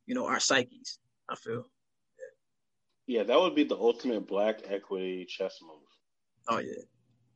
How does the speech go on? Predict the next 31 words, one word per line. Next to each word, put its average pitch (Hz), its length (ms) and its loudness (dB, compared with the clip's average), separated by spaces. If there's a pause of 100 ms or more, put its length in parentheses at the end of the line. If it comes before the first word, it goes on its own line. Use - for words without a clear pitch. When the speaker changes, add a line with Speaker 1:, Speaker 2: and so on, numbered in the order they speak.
(400)
Speaker 1:
Yeah, 104 240 -2 (140)
Kanye 143 340 4
West's 147 400 4
shoes 127 280 0
be 120 100 -4
selling 123 340 2
out 123 140 0
in, 120 60 0
like, 120 260 -4
three 135 180 6
hours. 123 480 4
Like, - 280 -6 (680)
yeah. 117 200 4 (300)
<laughs> - 280 6
Like, 127 220 8
even 135 220 6
the 135 80 8
baby 139 320 8
shoes, 117 360 -4
like, - 120 -4
yeah, - 640 4 (160)
<laughs> - 120 -18
be 123 120 6
gone. 127 500 4
Like, - 160 0
yeah, 131 240 4 (340)
it's - 120 0
crazy. 147 300 8
Speaker 2:
And 120 80 2
he's 139 180 4
with, 143 200 6